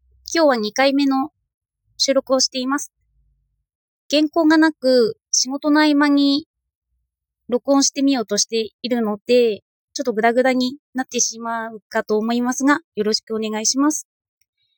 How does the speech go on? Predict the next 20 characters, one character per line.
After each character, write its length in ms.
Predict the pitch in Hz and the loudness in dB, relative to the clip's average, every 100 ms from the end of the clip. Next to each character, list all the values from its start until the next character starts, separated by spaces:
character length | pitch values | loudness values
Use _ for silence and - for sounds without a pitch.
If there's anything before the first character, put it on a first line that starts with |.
| _ _ _ _ _ - | _ _ _ _ _ -2
今 220 | 311 302 | 2 2
私 540 | 233 220 240 - 254 254 | 2 0 0 0 -2 -4
は 220 | 285 269 _ _ | -4 -4 _ _
Twitter 460 | - 285 - - 269 | -4 -4 -4 0 2
で 300 | 285 269 - _ _ _ _ _ _ _ _ _ _ _ _ _ _ _ - | 4 2 0 _ _ _ _ _ _ _ _ _ _ _ _ _ _ _ -2
五 160 | 233 | 0
十 160 | 240 311 | 2 0
五 120 | 320 | 2
名 200 | 302 262 | 2 2
様 240 | 226 202 | -2 -2
紹 160 | 196 247 | 0 0
介 160 | - 254 | 0 -4
企 120 | - | -4
画 240 | 233 - | -8 -2
を 80 | 175 | -2
や 120 | 175 | -2
っ 20 | |
て 180 | - - | -4 -4
い 100 | 202 | -4
て 220 | - 247 | -2 -4